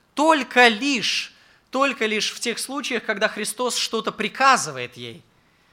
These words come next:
Или же в поведении церкви должно быть что-то большее по отношению ко Христу? Должно быть что-то большее, да? Должно быть благоговейное отношение ко Христу.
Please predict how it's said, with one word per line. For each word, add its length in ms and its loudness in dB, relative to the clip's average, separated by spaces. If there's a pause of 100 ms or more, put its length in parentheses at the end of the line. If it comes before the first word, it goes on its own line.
(440)
Или 220 -4
же 240 0
в 100 -14
поведении 460 -4
церкви 320 -4
должно 280 0
быть 140 -4
что-то 320 -2
большее 580 0
по 140 -4
отношению 420 -8
ко 100 -12
Христу? 420 -12 (1120)
Должно 320 -4
быть 100 -6
что-то 300 -6
большее, 400 -2
да? 240 -4 (580)
Должно 380 0
быть 160 -2
благоговейное 840 0
отношение 600 -2
ко 100 -8
Христу. 520 -10